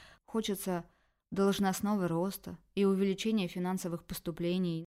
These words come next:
Ну и как большинство женщин, я, конечно, надеюсь встретить достойного человека, выйти за него замуж, родить детей. Правда, если быть честной, не в количестве футбольной команды,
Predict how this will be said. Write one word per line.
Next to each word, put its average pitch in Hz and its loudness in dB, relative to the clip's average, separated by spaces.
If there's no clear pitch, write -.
Ну 214 4
и 208 2
как 202 2
большинство 196 0
женщин, 202 2
я, 180 0
конечно, 185 -4
надеюсь 180 -2
встретить 175 -4
достойного 175 -2
человека, 175 -6
выйти 214 0
за 175 -2
него 170 0
замуж, 170 -4
родить 202 4
детей. 185 0
Правда, 190 -2
если 196 -2
быть 190 -4
честной, 220 0
не 208 2
в 220 -4
количестве 226 -2
футбольной 170 -2
команды, 165 -4